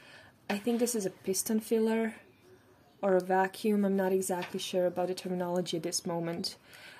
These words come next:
I u-, only had a piston filler twisby and a converter one so far, so I'm really new and, and learning and very excited about all of this. So those are two.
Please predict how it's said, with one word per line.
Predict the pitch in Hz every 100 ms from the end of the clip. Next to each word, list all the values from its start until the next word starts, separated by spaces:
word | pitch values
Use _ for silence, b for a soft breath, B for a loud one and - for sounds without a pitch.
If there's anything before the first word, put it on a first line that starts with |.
| B
I | 190
u-, | 190 190 190 196
only | 208 214
had | 214 208
a | 190
piston | 190 185 190
filler | - 180 175 175 -
twisby | 202 185 - 202 190 -
and | 185 175 170 180 -
a | 175 175 180 175
converter | - 180 175 185 185 202
one | 196 196 202 214 -
so | - 208
far, | 208 208 202 208 208 B B B
so | - - 185 175 175 175 - -
I'm | 196 190 190
really | 180 185 185 185 185 180 180 - - - _ -
new | 190 190 190 185
and, | 180
and | 175 190 185 175
learning | 175 180 185 185 190 -
and | 185 170
very | 170 175 180
excited | 175 - 170 165 -
about | 185 - 175
all | 175 175
of | -
this. | - - - - - - - B B B B B - - - - -
So | - 214
those | 202 226 247 247
are | 294 302 - -
two. | - 190 175 180 233 349